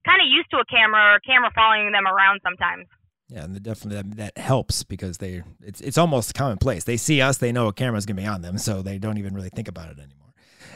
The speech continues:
Speaker 2: And then Sierra's interview, the, the, uh, what's his name, Dean,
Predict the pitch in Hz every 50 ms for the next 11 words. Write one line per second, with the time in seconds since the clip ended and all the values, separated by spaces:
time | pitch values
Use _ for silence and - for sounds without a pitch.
0 | - _ - 123 127 131 127 123 123 120 - - - - - 151 151 165 196 220
1 | 185 123 135 131 123 117 123 131 139 135 143 131 - 147 147 143 139 139 131 131
2 | 123 - _ - 131 127 123 123 120 120 117 113 110 98 - _ _ _ _ _
3 | _ 82 104 - 76 127 131 123 - 113 107 110 107 101 143 151 170 175 185 202
4 | 196 180